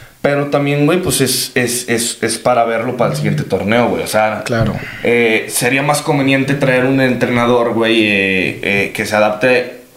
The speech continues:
Speaker 1: a lo mejor y que no entre, o que no te quede campeón, güey. Que sí te entre a lo mejor a la liguilla, pero que vaya agarrando el equipo, que lo vaya conociendo, que conozca el sistema también de México, porque la mayoría son extranjeros, aunque ya llegan conociendo lo que
Speaker 2: Claro.
Speaker 1: quieras. Pero ya por el siguiente torneo para que esté al cien, güey.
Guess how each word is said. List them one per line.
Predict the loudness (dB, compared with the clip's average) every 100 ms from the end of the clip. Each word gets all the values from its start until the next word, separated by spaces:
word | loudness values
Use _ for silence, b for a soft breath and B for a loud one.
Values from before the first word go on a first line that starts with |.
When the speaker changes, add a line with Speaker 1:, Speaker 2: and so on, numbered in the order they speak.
| -4
Speaker 1:
a | -2
lo | -2
mejor | -2 0
y | 0
que | -2
no | 0 2 2
entre, | 0 0 -2 0
o |
que | 0
no | 0 0 -2
te | -4 0
quede | 0 2
campeón, | 2 0 2 0 2
güey. | 0 -2 -4 B B B -16 -4
Que | -4
sí | -2 -2
te | 0
entre | 2
a | 2
lo |
mejor | 2 2
a |
la | 2
liguilla, | 0 2 0
pero | 0 -2
que | 0
vaya | 0 2
agarrando | 2 0 0
el | 0 2
equipo, | 2 2 0 -2
que | 0
lo | 2
vaya | 0
conociendo, | 0 0 0 0
que | 0 0
conozca | 0 2 0 0
el | -4
sistema | -4 -2 -2 0
también | 0 2
de | 2
México, | 0 -2 -4
porque | -4 -4 0
la | 0
mayoría | 2 2 2 0
son | 0 -2
extranjeros, | -2 0 2 2 2 0 -4 B B
aunque | -4 0 0
ya | 2
llegan | 0 0 -2 -4 -12 -4
conociendo | 0 0 2 0 0 0
lo |
que | 0
Speaker 2:
Claro. | 0 2 2
Speaker 1:
quieras. | 0 -8 B B B B
Pero | 0 2
ya | 2 2
por | 0
el | 0
siguiente | 0 -2 -2
torneo | -2 0 0 0
para | -2 -2
que | -6
esté | -2
al | -2 -2
cien, | 0 0 0
güey. | -2 -2